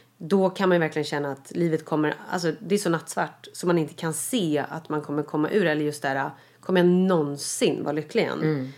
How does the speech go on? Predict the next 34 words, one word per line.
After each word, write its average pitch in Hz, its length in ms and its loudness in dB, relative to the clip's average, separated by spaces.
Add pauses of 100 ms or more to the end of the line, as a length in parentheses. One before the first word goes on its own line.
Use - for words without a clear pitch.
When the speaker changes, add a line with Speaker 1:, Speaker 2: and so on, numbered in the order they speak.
(300)
Speaker 1:
Men 185 280 4
det 165 80 2
är 175 40 6
ju 180 140 2
klart 151 220 -4
att 147 100 -8
man 151 220 0 (340)
får 196 200 2
ju 170 60 2
stunder 143 360 -4
när 143 80 -4
man 139 180 -2
är 143 80 -2
lycklig 143 480 -8 (180)
igen, 151 340 -2
men 165 140 -2
det 151 100 -2
kan 143 180 -8
ju 143 60 -10
ta 208 160 -4
sin 160 160 -4
tid 139 200 -6
liksom. - 340 -8
Speaker 2:
Fast 185 160 -2
man 190 200 0
har 202 120 4
alltid 185 320 4
det 170 40 4
här 165 100 4
man 160 160 0
bär 160 160 4
med 196 240 0
sig. - 280 -10 (200)
Speaker 1:
Absolut. 165 840 -8